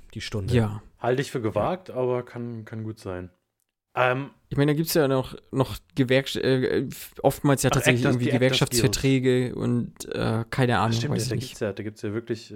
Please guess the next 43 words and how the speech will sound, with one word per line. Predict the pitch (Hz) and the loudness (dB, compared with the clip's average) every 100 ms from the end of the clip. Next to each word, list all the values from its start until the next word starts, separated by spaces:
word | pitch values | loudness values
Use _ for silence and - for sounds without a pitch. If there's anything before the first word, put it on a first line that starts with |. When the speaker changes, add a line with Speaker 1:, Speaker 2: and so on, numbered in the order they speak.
| 110 | -10
Speaker 3:
Mindestsätze | 107 113 110 104 - 107 - | -8 -6 -6 -10 -12 -14 -14
und | 101 | -14
sowas, | 101 104 104 | -12 -12 -14
was, | 107 - | -18 -18
was | 104 - | -20 -16
man | 107 | -16
kriegen | - 123 | -4 0
Speaker 2:
Hm. | 123 123 | 2 2
Speaker 3:
muss. | 120 120 _ _ _ _ _ _ _ _ _ _ - | 0 -6 _ _ _ _ _ _ _ _ _ _ -2
Speaker 1:
Das | 120 | 0
Speaker 2:
Hm. | 123 | 0
Speaker 1:
ist | 131 | -4
okay, | 117 160 | -4 0
Speaker 2:
Also | 131 139 | 2 4
Speaker 1:
wenn | |
Speaker 2:
in | 147 | 6
Speaker 1:
du | |
Speaker 2:
den | 143 | 4
Speaker 1:
da | |
irgendwie | 143 | 4
Speaker 2:
U | 127 | 4
S | |
A | 120 | 4
Speaker 1:
bei | |
der | 117 | 4
Speaker 2:
auf | 180 | 2
jeden | 156 131 | 2 -2
Fall. | - 135 180 - - - - | 0 0 0 -2 -12 -20 -20
Speaker 1:
Screen | - 131 143 | -6 0 2
Actors | 151 151 160 - | 2 0 -2 0
Guild | 160 165 - | 0 0 0
bist | 160 - | -2 0
Speaker 3:
Genau. | - | -2
Speaker 1:
oder | 156 156 | -4 -4
so. | 160 180 - - - _ _ _ _ | -4 -6 -8 -20 -20 _ _ _ _
Speaker 2:
Ich | 120 | 0
glaub, | 123 | 2
in | 127 | 2
Deutschland | 117 120 123 127 | 2 2 2 0
hast | 120 123 | 0 -2
du | |
so | 120 120 | 0 0
Lohn-, | 113 120 139 143 | 2 2 2 0